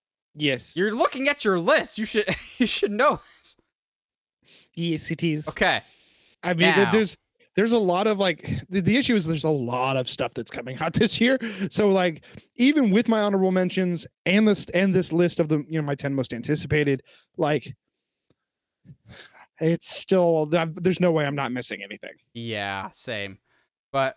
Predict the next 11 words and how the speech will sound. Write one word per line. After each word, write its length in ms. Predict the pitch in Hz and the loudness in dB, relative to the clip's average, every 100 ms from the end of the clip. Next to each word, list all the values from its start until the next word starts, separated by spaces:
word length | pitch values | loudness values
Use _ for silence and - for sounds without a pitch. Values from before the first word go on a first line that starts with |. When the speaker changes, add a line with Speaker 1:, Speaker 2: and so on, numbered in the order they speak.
| _ | _
Speaker 2:
um, 440 | 131 131 123 107 104 _ _ _ _ _ _ _ _ _ _ - | -4 -2 -2 -4 -12 _ _ _ _ _ _ _ _ _ _ -4
I'll, 220 | 240 190 | 0 0
I'll 120 | 190 202 | -2 -4
kick 260 | 170 151 | -6 -10
us 180 | 131 - | -12 -6
off 300 | 110 104 - _ _ _ - | -4 -6 -8 _ _ _ -20
because 640 | 135 151 131 123 123 - _ _ _ _ | -10 -4 -2 -2 -6 -10 _ _ _ _
Josh 260 | 190 208 - _ | -4 -4 -6 _
briefly 760 | - 131 135 180 302 - 233 269 | -14 -10 -4 -2 -2 -6 -8 -8
mentioned 600 | 254 269 240 - 196 110 | -8 -8 -8 -10 -8 -6
it. 200 | 107 | -8